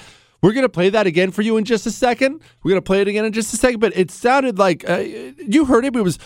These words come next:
"And you have to know that I didn't." That's weird. That's weird. All right, I'm gonna play that for you in just a second.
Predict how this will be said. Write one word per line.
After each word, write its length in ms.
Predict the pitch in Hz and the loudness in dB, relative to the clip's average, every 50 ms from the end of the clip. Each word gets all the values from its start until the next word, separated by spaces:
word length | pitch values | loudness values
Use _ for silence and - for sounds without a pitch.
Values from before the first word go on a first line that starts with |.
| - _ _ _ _ | -20 _ _ _ _
"And 480 | - 190 175 165 160 156 147 139 139 139 - _ _ _ _ _ _ _ | 0 2 2 2 2 2 2 0 0 -2 -6 _ _ _ _ _ _ _
you 520 | - 151 143 151 143 139 135 123 117 104 - _ _ _ _ _ _ - | -2 2 4 4 4 4 4 2 0 -2 -6 _ _ _ _ _ _ 0
have 420 | 135 165 165 156 147 - - - - | 2 4 4 4 4 0 -2 -6 -2
to 460 | - 135 139 127 120 113 107 107 107 - _ _ - | 0 2 4 4 4 2 2 0 -4 -8 _ _ -2
know 720 | 117 147 185 233 269 269 220 185 160 160 170 185 226 - - | 0 2 4 4 4 4 4 2 2 2 0 0 -2 -6 -4
that 440 | - 120 135 127 120 113 113 - _ _ _ _ _ _ _ _ _ _ _ _ - | 0 2 4 4 4 2 0 -2 _ _ _ _ _ _ _ _ _ _ _ _ 2
I 540 | 139 135 131 127 120 117 117 113 110 110 - - | 2 4 4 4 4 4 4 4 2 0 -2 -2
didn't." 380 | 113 139 135 127 98 104 90 - _ _ _ _ _ _ _ _ _ _ _ _ _ _ _ _ _ _ - | 0 2 2 2 2 -2 -4 -8 _ _ _ _ _ _ _ _ _ _ _ _ _ _ _ _ _ _ 0
That's 180 | 175 202 - | 0 0 0
weird. 440 | - 254 247 208 143 92 69 - - - _ _ _ _ _ _ _ _ _ _ _ _ _ _ _ _ _ _ - | 0 0 2 2 0 0 -4 -8 -14 -20 _ _ _ _ _ _ _ _ _ _ _ _ _ _ _ _ _ _ -2
That's 180 | 160 143 - | -2 -2 -2
weird. 380 | 170 185 180 147 107 82 - - _ _ _ _ _ _ _ _ _ _ _ _ _ _ _ _ _ _ _ _ _ _ _ _ _ _ _ _ _ _ _ _ _ _ _ _ _ _ _ _ _ _ _ _ | 0 2 2 2 2 0 -4 -10 _ _ _ _ _ _ _ _ _ _ _ _ _ _ _ _ _ _ _ _ _ _ _ _ _ _ _ _ _ _ _ _ _ _ _ _ _ _ _ _ _ _ _ _
All 100 | - - | 2 2
right, 180 | 98 87 87 - | 2 2 -2 -2
I'm 100 | - 156 | 0 0
gonna 120 | 160 208 226 | 2 2 0
play 200 | - - 311 311 | 2 2 2 2
that 180 | 311 294 277 | 2 2 0
for 100 | - 277 | -2 -4
you 140 | 247 240 226 | -2 0 0
in 100 | 202 190 | 0 0
just 180 | 160 190 175 - | 0 0 -2 -2
a 60 | 175 | -4
second. 360 | - - 175 156 123 113 - | -2 0 0 0 0 -2 -6